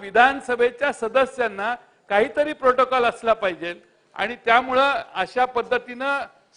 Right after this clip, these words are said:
सरकार, म्हणजे आप-, आम्ही, तुम्ही आम्हाला बोलवलं म्हणून आम्ही आलो,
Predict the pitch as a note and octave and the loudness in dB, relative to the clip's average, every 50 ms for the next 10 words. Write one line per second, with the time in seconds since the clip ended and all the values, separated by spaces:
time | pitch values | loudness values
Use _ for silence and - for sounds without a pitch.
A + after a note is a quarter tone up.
0 | - - - A3 G3+ G#3 G#3 - - B3 B3 B3+ C4+ C4 - - - - - _ | -16 -2 0 2 2 2 -2 0 4 6 8 8 8 6 2 -4 -14 -20 -20 _
1 | _ _ _ _ _ _ _ _ _ F3 G3 A3+ F#3 - E3+ F3+ F#3 - - B2+ | _ _ _ _ _ _ _ _ _ -6 -4 -4 -4 0 0 -2 -2 -2 -4 -6
2 | F#3+ G3 A3 C4 C#4 C4+ A3 - - _ G#3+ A3 B3 C#4 C#4 C4 B3+ C4 C4 C4+ | -4 -4 -4 -4 -6 -6 -8 -12 -14 _ -12 -4 0 2 4 4 4 4 2 2
3 | C4 B3 A#3 A#3 B3 B3 B3 B3 A#3+ A#3+ A#3+ A#3 A3 G#3+ A3+ A3 F#3 E3 D3 C#3 | 2 2 2 2 4 2 2 0 -2 -2 -2 -2 -2 -2 -2 -2 -2 -2 -4 -8